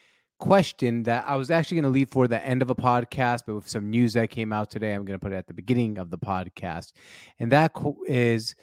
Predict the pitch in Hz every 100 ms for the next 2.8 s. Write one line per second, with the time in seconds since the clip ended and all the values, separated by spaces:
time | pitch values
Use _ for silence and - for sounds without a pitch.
0 | _ - _ - 123 170 165 165 143 139
1 | 135 131 131 113 120 117 113 120 113 98
2 | 117 107 - 113 107 104 -